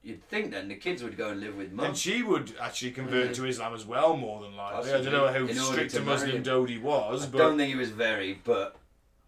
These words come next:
Speaker 1: I'm just saying that I literally have done no research, and I'm guessing 'cause he's, he's,
Speaker 2: Bit of a
Speaker 1: he's, he's,
Speaker 2: playboy, isn't
Speaker 1: he's
Speaker 2: he?
Speaker 1: named as a playboy. That's the term
Speaker 2: Yeah.
Speaker 1: they use to describe him. So I'm guessing not the strictest religious man of any description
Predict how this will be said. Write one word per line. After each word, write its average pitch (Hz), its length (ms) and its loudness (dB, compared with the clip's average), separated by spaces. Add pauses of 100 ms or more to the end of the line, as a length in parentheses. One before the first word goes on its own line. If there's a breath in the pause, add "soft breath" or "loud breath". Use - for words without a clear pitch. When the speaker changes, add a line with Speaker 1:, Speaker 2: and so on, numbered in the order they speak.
(240)
Speaker 1:
I'm 139 160 -2
just 165 240 2
saying 151 280 4
that 123 120 -4
I 117 120 6
literally 127 440 -2
have 104 140 -6
done 104 260 -6
no 113 180 0
research, 104 560 -6
and 92 120 -12
I'm 98 200 -12
guessing 131 420 -2
'cause 107 160 -10
he's, 101 220 -10 (160)
he's, 107 240 -12 (360)
Speaker 2:
Bit 143 80 -6
of 170 60 4
a 160 100 6 (180)
Speaker 1:
he's, 151 120 10
he's, 135 80 4
Speaker 2:
playboy, 123 220 2
isn't 135 100 6
Speaker 1:
he's 147 140 6
Speaker 2:
he? 151 40 -4
Speaker 1:
named 160 300 6
as 127 100 -2
a 127 60 -4
playboy. 120 520 -2
That's - 200 -2
the 113 80 -12
term 117 260 0
Speaker 2:
Yeah. 110 80 0
Speaker 1:
they 101 80 -6
use 101 220 -8
to 98 40 -14
describe 98 440 -4
him. 95 60 -12
So - 120 -6
I'm 101 220 -10
guessing 135 400 -2
not - 180 -8
the 117 60 -10
strictest 113 520 -10
religious 101 400 -10
man 95 240 -10
of 92 100 -10
any 95 340 -4 (360 soft breath)
description - 640 -12